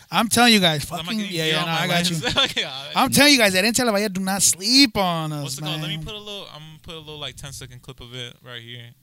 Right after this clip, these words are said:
Speaker 2: But yeah, basically, this is what I love right here.
Speaker 1: <laughs>
Speaker 2: I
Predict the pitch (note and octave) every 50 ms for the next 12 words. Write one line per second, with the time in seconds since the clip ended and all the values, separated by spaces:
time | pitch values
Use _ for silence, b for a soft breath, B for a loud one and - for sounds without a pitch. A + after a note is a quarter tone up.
0 | _ _ _ - A2+ A#2 - A#2+ C#3 D3 C#3+ C3 D#3 E3+ E3+ - - _ _ B2
1 | A#2+ A#2 A#2+ _ _ _ _ - D#3 D#3+ D3 E3 D#3 D#3+ F3+ D3+ D3 C#3+ C3+ -
2 | b b b b b b b b _ - - C#3+ D#3 C#3 C3+ C3+ C3 - - -
3 | D#3+ D3+